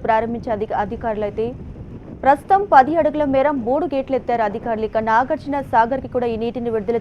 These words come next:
చేస్తున్నటువంటి దృశ్యాలు మనం హెచ్ఎం టీవీ స్క్రీన్ మీద చూస్తున్నాం.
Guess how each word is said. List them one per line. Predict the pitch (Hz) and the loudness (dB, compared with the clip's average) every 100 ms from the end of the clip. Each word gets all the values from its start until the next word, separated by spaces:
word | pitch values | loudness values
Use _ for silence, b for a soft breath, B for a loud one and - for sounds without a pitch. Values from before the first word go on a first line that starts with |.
| 226 | -4
చేస్తున్నటువంటి | 220 233 220 226 214 220 - B B B B - | -6 -6 -6 -6 -4 -4 -4 B B B B -4
దృశ్యాలు | 277 349 349 349 | -2 6 6 6
మనం | 320 302 | 2 0
హెచ్ఎం | 285 311 277 | 0 -2 -4
టీవీ | 285 | -6
స్క్రీన్ | 277 - 285 277 | -6 -6 -4 0
మీద | 277 269 | -2 -2
చూస్తున్నాం. | 254 - 247 | -6 -6 -6